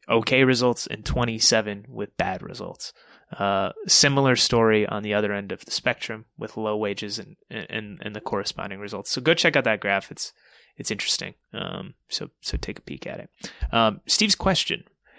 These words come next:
What effect would buying out a player have on a club's salary cap and other ro-,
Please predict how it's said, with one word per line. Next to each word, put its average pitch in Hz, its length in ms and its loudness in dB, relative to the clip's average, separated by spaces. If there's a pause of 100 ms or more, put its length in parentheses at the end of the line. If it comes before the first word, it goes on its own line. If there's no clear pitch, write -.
(160)
What 151 160 8
effect - 640 2
would 127 160 4
buying 120 300 6
out 131 80 6
a 147 40 4
player 98 360 0
have 107 260 0
on 110 80 0
a 120 60 -4
club's - 320 -2
salary 95 340 -2
cap - 380 0
and 117 180 -6
other 107 240 2
ro-, 95 220 -4